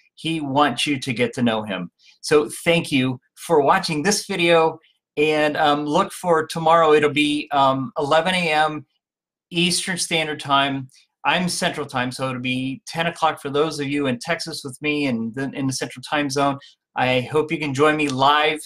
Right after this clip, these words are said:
because I love the interaction, so we can talk about the, the, uh, disciplines of reading and, and, and studying, and, and we'll talk about fellowship and praying, uh, briefly.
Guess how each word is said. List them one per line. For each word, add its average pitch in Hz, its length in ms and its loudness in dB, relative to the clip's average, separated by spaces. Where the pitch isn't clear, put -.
because 135 280 -10
I 135 60 0
love 143 260 2
the 160 100 -4
interaction, 143 680 0
so 131 300 -2
we 123 160 -4
can 120 140 -6
talk 143 320 4
about 131 320 2
the, 131 480 -2
the, 131 440 -4
uh, 131 180 0
disciplines 147 640 -2
of 120 160 -2
reading 139 540 0
and, 120 160 -4
and, 127 320 0
and 123 200 -2
studying, 139 520 0
and, 117 180 2
and 131 160 -4
we'll 120 80 -4
talk 131 220 -4
about 120 200 -4
fellowship 135 520 0
and 113 120 -8
praying, 131 440 0
uh, 113 260 0
briefly. 139 540 0